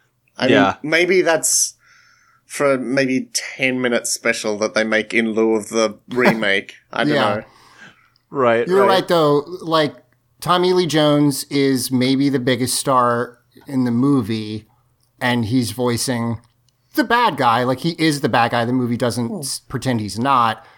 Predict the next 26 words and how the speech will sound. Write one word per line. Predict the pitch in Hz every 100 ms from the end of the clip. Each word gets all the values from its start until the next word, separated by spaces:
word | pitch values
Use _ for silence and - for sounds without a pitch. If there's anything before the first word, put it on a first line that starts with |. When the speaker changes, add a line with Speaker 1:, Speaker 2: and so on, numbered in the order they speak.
| _
Speaker 3:
but | 139 147
also | 151 151 156 135
it | 131
gives | 131 127 117 -
him | 131 120 120 117 - _ _ _ _ _ -
a | 120
ton | - 127
of | 117
screen | - - 196 180
time, | 156 160 151 147 143 143
and, | 135 123 123 123
like, | 120 120 113 -
you | 127 113
spend | 113 - 127 123
almost | 123 127 135 131
as | 120
much | 123 -
time | 131 117
with | 120 -
the | 113
Commandos | - 120 117 117 110 -
as, | 113 107 -
like, | 107 104
the | 110
main | 110 110 110
characters. | - 160 147 131 143 135 135 131 -